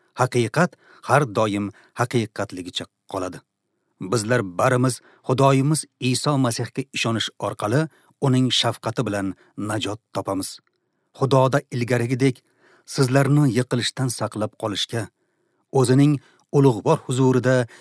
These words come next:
bekamu ko'st va shodu xurram qilib turg'izishga hokimiyati bor. Ey sevganlarim, bularni oldindan bilar ekansiz, ehtiyot bo'linglar. Yana bosh boldoq odamlarning g'avg'osi bilan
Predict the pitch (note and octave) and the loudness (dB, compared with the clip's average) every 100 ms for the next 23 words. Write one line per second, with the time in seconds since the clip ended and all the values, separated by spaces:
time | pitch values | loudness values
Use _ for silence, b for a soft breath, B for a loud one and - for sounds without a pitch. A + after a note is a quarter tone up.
0 | B G2 F#2 A#2+ G#2+ G#2+ A2 - B2+ B2+ | B -10 -2 0 0 -2 -4 -2 -2 -2
1 | - B B - A#2 A#2 - A#2+ B2 A#2 | -4 B B -2 0 0 0 2 2 -2
2 | - C3 G#2 D3+ C#3+ A#2+ G#2 - G#2+ F#2+ | -4 -4 0 0 0 -4 -8 -6 -6 -4
3 | G2+ - G2+ F#2+ - _ _ _ - G#2+ | -6 -4 -4 -6 -12 _ _ _ -4 -4
4 | F2+ - F2+ F2+ - D#2 F#2 F2+ - _ | -4 -6 -6 -6 -10 -14 -12 -12 -14 _
5 | _ _ _ _ _ _ _ _ _ _ | _ _ _ _ _ _ _ _ _ _
6 | _ _ _ _ - G#2 A2+ - A#2 A2 | _ _ _ _ -6 -4 -4 -2 -2 -2
7 | A2+ A2 A2+ A#2+ - _ _ _ _ _ | 0 0 0 -2 -4 _ _ _ _ _
8 | - F2 B2 B2+ D3 - B2+ C3+ B2+ A#2+ | -10 -2 2 4 2 0 0 0 0 0
9 | A#2+ A2 G#2 A2+ A#2 G#2+ G2 A2+ G#2 - | -2 -2 -4 -4 -4 -6 -6 -8 -8 -12
10 | _ _ _ - G2+ - A2+ G#2+ F2+ F#2+ | _ _ _ -10 -10 -8 -10 -8 -8 -6
11 | G2 G2 - _ _ _ _ _ _ _ | -6 -8 -10 _ _ _ _ _ _ _
12 | - G2+ A#2+ A2+ C#3 - B2+ A#2+ C#3 - | -6 0 0 2 0 0 -2 0 -4 -2
13 | B2 B2+ B2 A#2+ A#2+ B2 F#2 A#2 F#2+ A2+ | 0 2 2 2 0 0 0 -2 0 -2
14 | A2 C3 A2 A#2 | -2 -4 -2 -2